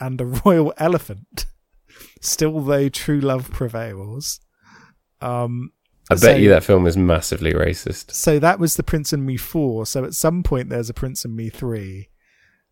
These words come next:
Speaker 1: Um,
Speaker 2: No, that was the one I was just talking about, The Royal Honeymoon.
Speaker 1: Oh, The Royal
Speaker 2: The
Speaker 1: Honeymoon.
Speaker 2: second one is The Royal Wedding, which is probably basically just A Christmas Prince, The Royal Wedding.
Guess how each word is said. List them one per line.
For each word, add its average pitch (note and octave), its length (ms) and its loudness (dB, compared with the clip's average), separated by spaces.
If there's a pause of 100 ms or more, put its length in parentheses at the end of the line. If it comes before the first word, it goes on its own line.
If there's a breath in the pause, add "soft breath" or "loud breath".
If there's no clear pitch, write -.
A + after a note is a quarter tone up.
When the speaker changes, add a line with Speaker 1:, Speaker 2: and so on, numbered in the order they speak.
(240)
Speaker 1:
Um, A#2+ 160 -6
Speaker 2:
No, A2 80 6
that A#2+ 180 10
was A2+ 120 4
the A#2+ 100 8
one G#2+ 120 10
I G#2+ 100 10
was G#2 120 4
just G2+ 200 -6
talking F#2+ 260 2
about, F2 300 0 (160)
The G2 100 -2
Royal F#2 260 4
Honeymoon. F#2 560 4
Speaker 1:
Oh, D#3+ 140 6
The D3+ 100 0
Royal C#3 280 0
Speaker 2:
The B2+ 40 0 (120)
Speaker 1:
Honeymoon. C3 80 2
Speaker 2:
second A#2+ 380 8
one G2+ 160 10
is G2 160 6
The - 100 0
Royal F#2+ 280 6
Wedding, F2+ 400 2 (240)
which G#2+ 240 2
is G#2+ 80 2
probably F#2+ 460 6
basically F#2 440 2
just F#2 280 -4 (120)
A - 60 -6
Christmas F2+ 340 -4
Prince, - 360 -4
The - 140 -8
Royal F2+ 220 2
Wedding. F#2+ 340 -2